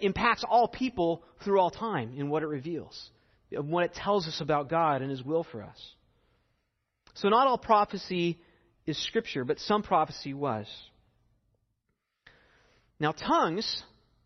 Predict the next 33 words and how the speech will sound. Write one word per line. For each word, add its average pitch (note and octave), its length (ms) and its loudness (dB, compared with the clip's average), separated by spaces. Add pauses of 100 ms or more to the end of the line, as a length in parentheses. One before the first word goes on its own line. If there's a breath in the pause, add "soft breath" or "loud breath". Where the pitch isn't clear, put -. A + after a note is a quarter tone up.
(880)
refers G#3+ 400 4
to A#3+ 120 2
the G3 80 2
supernatural A#3 800 4
ability G3 480 6
to F3+ 120 -8
speak A#3 440 -2
in F#3+ 80 0
a F3+ 60 -2 (100)
foreign E3+ 220 2
language. E3+ 680 -4 (1000)
And F3 160 2
as F#3 180 2
we'll G3 160 4
see B3+ 320 0
in G3 80 2
verses F#3 440 -2
twenty G3+ 240 -2
and F3 80 -4
twenty-five G3 560 2
of D#3+ 100 -8
this D3+ 200 -2
chapter, C3 440 -2 (360 loud breath)
it F#3+ 120 4
was G3 160 2
particularly B3+ 880 -4 (260 loud breath)
designed E3 720 0 (120)
for - 180 -8
unbelievers. D3+ 680 -4 (920)
It - 40 -8
was D3+ 100 -2
a F#3+ 60 6
gift G#3+ 460 0